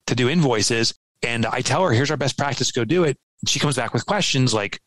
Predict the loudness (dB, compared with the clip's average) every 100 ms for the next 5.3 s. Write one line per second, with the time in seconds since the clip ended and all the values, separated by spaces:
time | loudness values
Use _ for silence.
0 | -10 -6 -2 -2 0 0 0 0 2 2
1 | 0 0 0 -2 -2 -2 0 2 2 2
2 | 0 0 0 -2 0 0 2 2 0 0
3 | -2 0 0 0 2 2 0 -4 -6 _
4 | _ -6 -2 0 0 2 2 2 0 0
5 | -4 -8